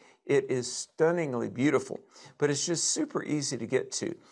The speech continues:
You could drive to Woodland Park. It's on Highway twenty-four. You could fly to Colorado Springs, about a forty-five minute drive, or if you fly into Denver,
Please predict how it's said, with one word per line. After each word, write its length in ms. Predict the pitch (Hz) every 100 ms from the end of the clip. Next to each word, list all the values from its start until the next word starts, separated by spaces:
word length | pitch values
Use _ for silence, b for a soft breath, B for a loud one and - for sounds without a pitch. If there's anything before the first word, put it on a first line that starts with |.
| B B
You 140 | 135
could 160 | 139 117
drive 320 | 139 143 156
to 100 | 147
Woodland 460 | 113 127 131 123 120
Park. 420 | - 160 151 143
It's 160 | -
on 140 | 120 117
Highway 380 | 120 127 120 120
twenty-four. 880 | - 139 127 113 - 143 131 131 127 B B -
You 80 | 156
could 180 | 156
fly 640 | - - 165 175 165 113 - B B B
to 80 | -
Colorado 640 | 123 139 143 143 143 139 135
Springs, 880 | - - - 185 185 180 180 - B B B _
about 180 | 131 117
a 60 |
forty-five 640 | 113 - 156 156 151 147 135
minute 280 | 135 131 -
drive, 480 | 127 127 131 131 -
or 280 | 165 202 202
if 180 | 160 156
you 80 |
fly 300 | 143 160 165
into 200 | 160 156
Denver, 600 | 143 113 147 165 131 110